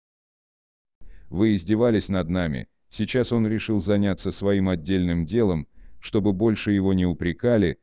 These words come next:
что он чей-то сын", отметил Жириновский. В начале июля Жириновский прокомментировал сообщение о ссоре со своим сорокавосьмилетним сыном Игорем Лебедевым.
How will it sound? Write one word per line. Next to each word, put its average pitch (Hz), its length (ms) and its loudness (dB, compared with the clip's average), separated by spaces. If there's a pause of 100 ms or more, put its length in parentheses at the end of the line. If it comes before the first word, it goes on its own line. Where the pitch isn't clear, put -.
(120)
что - 240 -2
он 101 140 2
чей-то 92 380 -2
сын", 92 420 -2 (260)
отметил 107 540 0
Жириновский. 101 880 -2 (1800)
В 80 100 -8
начале 120 440 2
июля 117 400 4
Жириновский 104 680 0
прокомментировал 98 880 0
сообщение 92 760 0
о 85 40 -2
ссоре 117 460 0 (320)
со - 160 -2
своим 107 340 2
сорокавосьмилетним 95 1080 0
сыном 95 440 0
Игорем 98 340 0
Лебедевым. 71 680 -2